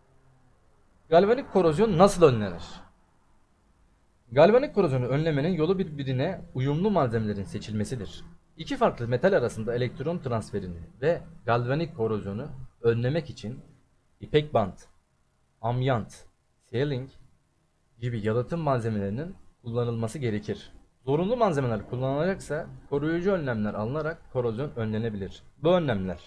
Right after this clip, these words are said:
parçaların elektriksel yalıtımı, bağlantı yerlerini neme maruz kalmayacak bir alanda bulundurmak, bir katodu veya anotla beraber katodu kaplamak.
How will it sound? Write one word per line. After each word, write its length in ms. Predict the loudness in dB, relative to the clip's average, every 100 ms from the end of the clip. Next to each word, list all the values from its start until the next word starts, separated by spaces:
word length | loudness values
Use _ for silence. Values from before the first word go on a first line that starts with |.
| -20 -20 _ _ _ _ _ _
parçaların 520 | 2 2 2 -2 -2 -2
elektriksel 540 | -4 -2 -4 0 0
yalıtımı, 480 | 2 -2 -4 -4 -6 -10 _ _ _ _ _ _ 2
bağlantı 540 | 6 6 4 -2 -8 -10 -18 -6
yerlerini 600 | -2 0 0 -2 -4 -6 -6
neme 220 | -4 -2
maruz 380 | 0 0 -2 0
kalmayacak 540 | 2 2 -2 -2 -2
bir 200 | -4 -2
alanda 400 | -4 -4 -4 -8
bulundurmak, 640 | -6 -6 -4 -4 -4 -6 -6 -6 -8 -10 -12 -16 _ _
bir 180 | -2 0
katodu 340 | 2 2 2 0
veya 240 | 2 0
anotla 420 | 0 -2 0 0
beraber 400 | 2 0 -2 -4
katodu 400 | -2 0 0 -4 -10 -18 -10
kaplamak. 640 | -6 -2 -2 -4 -8 -16